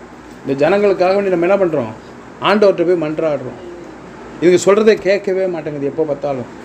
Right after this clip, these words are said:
சர்ச்சுக்கு வேணா வரமாட்டேங்குது. கேட்டா, அதாவது, பொய்யா ஒரு காரணம் சொல்லுது. நோய் வந்ததுக்கப்புறம் நம்மள்ட்ட ஃபோன் பண்ணி, "எனக்கு அது முடியல, இது முடியல, எனக்கு பலகீனமா இருக்கு, எனக்கு ஜெபம் பண்ணுங்கன்னு" சொல்லுது. கோபம் வந்துருச்சு. அப்போ சொல்றாரு, புறப்பட பண்ணணுமான்னு சொல்லிட்டு, கர்த்தருக்கு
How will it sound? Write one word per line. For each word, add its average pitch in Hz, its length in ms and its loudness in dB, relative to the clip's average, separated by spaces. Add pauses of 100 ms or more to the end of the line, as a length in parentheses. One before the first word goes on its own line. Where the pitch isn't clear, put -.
(120)
சர்ச்சுக்கு 170 380 2
வேணா 180 40 2
வரமாட்டேங்குது. 170 600 0 (480)
கேட்டா, 165 180 4
அதாவது, 170 260 4
பொய்யா 180 340 4
ஒரு 165 120 4
காரணம் 170 360 -2
சொல்லுது. 131 320 -8 (320)
நோய் 208 220 6
வந்ததுக்கப்புறம் 185 520 2
நம்மள்ட்ட 160 260 0
ஃபோன் 180 220 0
பண்ணி, 170 160 -2
"எனக்கு 165 240 0
அது 165 160 4
முடியல, 175 420 4
இது 165 140 0
முடியல, 175 260 4
எனக்கு 156 340 -2
பலகீனமா 180 340 0
இருக்கு, 165 220 -2
எனக்கு 139 280 -2
ஜெபம் 185 240 4
பண்ணுங்கன்னு" 175 280 2
சொல்லுது. 143 240 -2 (500)
கோபம் 165 280 0
வந்துருச்சு. 120 260 -4 (360)
அப்போ 131 160 0
சொல்றாரு, 160 540 4 (800)
புறப்பட 220 240 4
பண்ணணுமான்னு 190 420 0
சொல்லிட்டு, 180 680 2 (460)
கர்த்தருக்கு 180 300 0